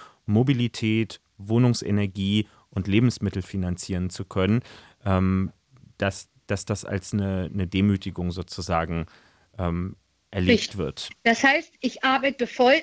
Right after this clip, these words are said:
Speaker 2: <clears throat> ich habe eine super Ausbildung, Technische Universität besucht und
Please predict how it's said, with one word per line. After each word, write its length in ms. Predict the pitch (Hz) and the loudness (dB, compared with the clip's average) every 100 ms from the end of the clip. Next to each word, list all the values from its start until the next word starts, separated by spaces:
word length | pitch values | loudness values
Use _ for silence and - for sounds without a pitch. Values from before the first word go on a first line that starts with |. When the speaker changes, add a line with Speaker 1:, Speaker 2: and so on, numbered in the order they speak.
| - | 0
Speaker 2:
<clears throat> 480 | - 320 - - _ | 2 2 2 -4 _
ich 180 | 262 - | -2 2
habe 180 | 262 262 | 2 4
eine 260 | 240 233 208 - | 2 0 -6 -12
super 480 | 202 254 320 330 226 | -2 0 2 2 4
Ausbildung, 480 | 254 262 285 277 262 | 2 0 -4 -4 -6
Technische 400 | - 254 240 - | -6 -4 -4 -2
Universität 760 | 208 196 196 - 208 - 240 - | -2 -2 -4 -4 -6 0 -2 0
besucht 380 | 269 277 277 - - - - | 0 2 -2 -2 -12 -12 0
und 260 | - 269 | 6 6